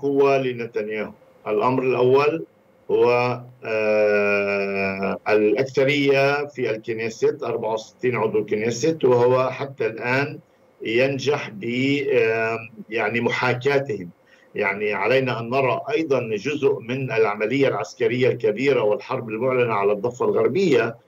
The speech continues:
على سبيل المثال كجزء من تعويض لسموتريتش وبن غفير، آه، على إمكانية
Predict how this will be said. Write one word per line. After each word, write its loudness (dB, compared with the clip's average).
على 2
سبيل -2
المثال 0
كجزء -2
من 0
تعويض 0
لسموتريتش 0
وبن -2
غفير، 2
آه، 0
على 0
إمكانية 0